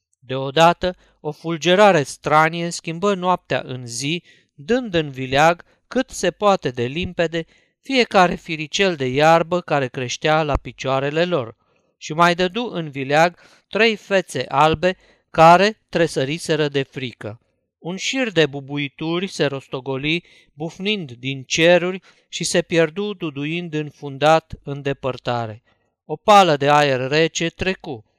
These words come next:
stârnind frunzișul și viscolind cu fulgi albi de cenușă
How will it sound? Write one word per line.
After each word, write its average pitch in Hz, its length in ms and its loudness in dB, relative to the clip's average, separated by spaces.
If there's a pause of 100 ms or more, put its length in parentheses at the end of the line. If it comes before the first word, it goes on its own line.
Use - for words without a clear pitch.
(160)
stârnind 170 560 -2
frunzișul 151 800 -8 (240)
și - 180 -8
viscolind 185 640 -4
cu 147 100 -14
fulgi 170 460 -8
albi 170 440 2 (260)
de 151 100 0
cenușă 165 800 -4